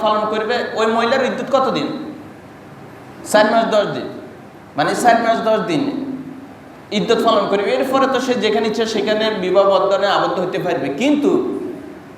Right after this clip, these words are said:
সন্তানকে দুধ পান করাইতে হবে কতদিন? দুই বছর। এখন এই দুই বছর নারী অপেক্ষা করতে পা-, হবে না? না, না, চার মাস দশ দিনের পরে আবার সে যেখানে ইচ্ছে সেখানে এই বিবাহ বন্ধনে আবদ্ধ হতে পারবে।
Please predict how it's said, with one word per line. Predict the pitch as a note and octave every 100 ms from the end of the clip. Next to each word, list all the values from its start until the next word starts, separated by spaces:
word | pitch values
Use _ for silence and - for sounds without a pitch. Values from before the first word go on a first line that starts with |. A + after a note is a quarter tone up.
| - - - - - - - - - - - -
সন্তানকে | - F#3+ F#3+ B3+ C4
দুধ | B3+ C#4
পান | B3+ A3+
করাইতে | A3 A3+ B3
হবে | B3
কতদিন? | B3+ B3+ G#3+ D3+ - - - - - - -
দুই | D#3+ A#3
বছর। | A3+ - - - - - - - -
এখন | F3+ B3 B3+
এই | B3+
দুই | G#3+
বছর | A#3 A#3 - B3+
নারী | B3+ B3
অপেক্ষা | A3+ A3 A#3
করতে | B3+ B3+ B3+
পা-, | B3 -
হবে | G#3+ A3
না? | B3 C4+ - - - - - - D3
না, | G#3+ A#3
না, | F#3 - - - - - - - -
চার | F3+ E3 -
মাস | G3+
দশ | G3 F#3 F#3
দিনের | A3 A#3
পরে | A#3+ A3+
আবার | G#3+ G#3+
সে | G#3 G3
যেখানে | F3+ E3+ F#3
ইচ্ছে | F#3 F#3+
সেখানে | F#3 D#3+ F3 F#3+ F#3+ - - - - - -
এই | E3+ E3 D#3 D#3
বিবাহ | D3+ D#3 F3+ G3+
বন্ধনে | F3 F3 F3 F3+
আবদ্ধ | E3+ D#3 E3
হতে | F3 F3
পারবে। | E3+ D#3 -